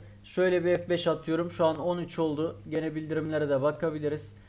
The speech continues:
Takip edenler de bu full böyle arkadaşlar. Fotoğraflı hesaplar falan zaten. Gene F beş atıyorum. Gördüğünüz gibi gene arttı.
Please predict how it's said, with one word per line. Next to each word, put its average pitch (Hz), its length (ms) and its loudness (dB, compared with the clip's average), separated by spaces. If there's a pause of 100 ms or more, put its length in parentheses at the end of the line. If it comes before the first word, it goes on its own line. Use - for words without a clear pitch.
(240)
Takip 180 320 4
edenler 170 440 2
de 160 120 0
bu 160 60 -10
full 165 320 -2
böyle 156 240 4
arkadaşlar. 143 480 2
Fotoğraflı 151 640 0
hesaplar 143 520 2
falan 143 320 0
zaten. 127 420 -2 (640)
Gene 160 260 0
F 147 100 -12
beş 151 220 -2
atıyorum. 147 480 -2 (640)
Gördüğünüz 170 440 2
gibi 160 200 -2
gene 165 220 4
arttı. 143 420 -2